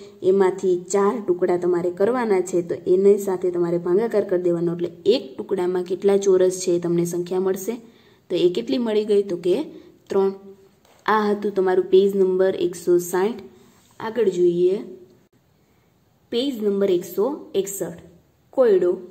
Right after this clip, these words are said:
ઘર અને કૂવો. રાઘવ પાસે જમીનનો એક ટુકડો છે. તેની જમીનમાં ચાર મકાન અને વચ્ચે એક કૂવો આવેલ છે. તે આ જમીનના તેના ચાર બાળકોને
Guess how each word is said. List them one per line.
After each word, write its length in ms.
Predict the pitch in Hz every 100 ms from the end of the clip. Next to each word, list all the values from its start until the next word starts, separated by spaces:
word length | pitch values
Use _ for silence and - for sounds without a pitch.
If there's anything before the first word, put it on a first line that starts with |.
| -
ઘર 300 | - 208 254
અને 280 | 208 180 202 370 - -
કૂવો. 300 | - 190 170 - - - -
રાઘવ 440 | - 202 202 294 311
પાસે 400 | 233 208 214 214
જમીનનો 540 | 202 185 202 208 220
એક 200 | - 190 -
ટુકડો 340 | 180 180 175 175
છે. 220 | 170 175 240 - - _ _
તેની 260 | 226 254 294
જમીનમાં 640 | 233 202 214 247 190 175
ચાર 440 | 175 - 214 254 254
મકાન 560 | 220 208 214 247 262 - - _
અને 220 | 202 208
વચ્ચે 500 | 190 185 180 - -
એક 420 | - - 220 214 -
કૂવો 320 | 202 196 185
આવેલ 420 | - 185 175 170
છે. 180 | 170 165 - _ _ _ _ _ _
તે 320 | 262 214 175 - - -
આ 300 | - 254 302
જમીનના 680 | 240 220 226 226 226 220 220
તેના 600 | 220 196 190 202 185 202
ચાર 640 | 202 - - 233 277 294
બાળકોને 920 | 277 196 190 196 - 208 208 208 220